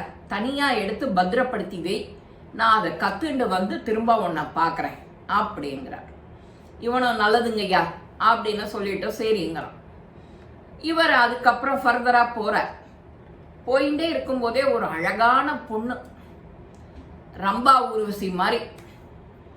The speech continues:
அந்த அழகுல மயங்கிடுறார். முனிவர்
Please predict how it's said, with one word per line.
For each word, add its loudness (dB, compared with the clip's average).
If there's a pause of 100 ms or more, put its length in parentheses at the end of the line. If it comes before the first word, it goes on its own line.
(480)
அந்த 2
அழகுல 2 (100)
மயங்கிடுறார். -2 (1080)
முனிவர் 2